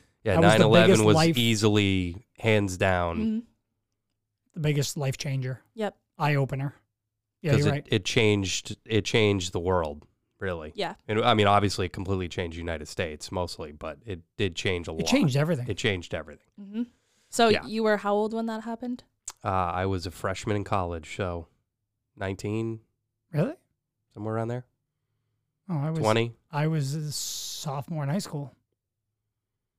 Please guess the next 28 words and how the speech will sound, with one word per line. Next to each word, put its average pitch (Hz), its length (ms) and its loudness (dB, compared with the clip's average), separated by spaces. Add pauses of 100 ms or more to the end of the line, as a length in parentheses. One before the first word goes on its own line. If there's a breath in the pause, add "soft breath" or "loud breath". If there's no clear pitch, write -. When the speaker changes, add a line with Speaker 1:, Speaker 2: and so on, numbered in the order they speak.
(300)
Speaker 2:
A 170 60 -2
junior, 139 420 2 (100)
junior. 139 400 0
I 165 60 -4
remember 135 260 0
watching 131 400 -2
it. 113 120 -10 (960)
They 147 100 -6
put 139 160 -2
it 131 60 -2
on 131 100 -4
the, 127 120 -4 (140)
the, 143 180 -8
the 151 120 -4
Speaker 1:
Yep. - 80 -4
Speaker 2:
tube 151 320 -2
T 147 160 -2
V 147 180 -2
up 131 120 -6
in 147 80 -4
the 139 60 -4
corner 135 300 -4
of 131 80 -4
the 135 80 -4
room. 139 340 -4
Speaker 3:
<laughs> 214 120 -12 (1200 soft breath)
So 226 80 -8
that's 214 360 0